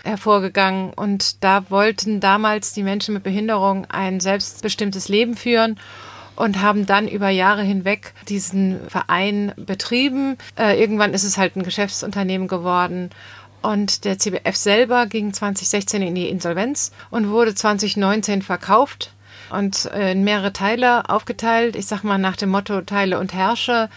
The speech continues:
gab's dann drei Betriebe, C B F Inklusion und Schule, C B F Assistenz und Pflege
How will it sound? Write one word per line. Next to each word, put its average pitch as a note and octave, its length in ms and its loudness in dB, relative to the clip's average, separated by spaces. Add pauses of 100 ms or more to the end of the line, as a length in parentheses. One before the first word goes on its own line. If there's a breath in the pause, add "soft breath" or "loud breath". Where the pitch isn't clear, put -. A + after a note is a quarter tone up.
(140 loud breath)
gab's G3+ 220 0
dann G3 180 2
drei G3 240 4
Betriebe, C4 800 0
C - 160 -2
B F#3+ 80 4
F - 180 -2
Inklusion G3+ 480 -2
und F#3+ 80 2
Schule, B3 560 2
C - 140 -4
B F3 100 0
F - 160 -6
Assistenz F#3+ 560 -2
und F#3+ 160 -8
Pflege A3 480 0